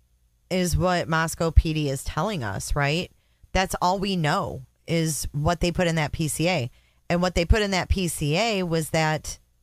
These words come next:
this dude did it, right? And, and what they put in the P C A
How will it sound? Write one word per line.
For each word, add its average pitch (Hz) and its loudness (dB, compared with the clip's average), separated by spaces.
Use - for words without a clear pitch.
this 156 0
dude 170 -2
did 208 2
it, 156 -2
right? 151 2
And, 180 0
and 190 0
what 196 0
they 190 2
put 214 0
in 202 0
the 185 0
P 196 -2
C 165 -2
A 196 0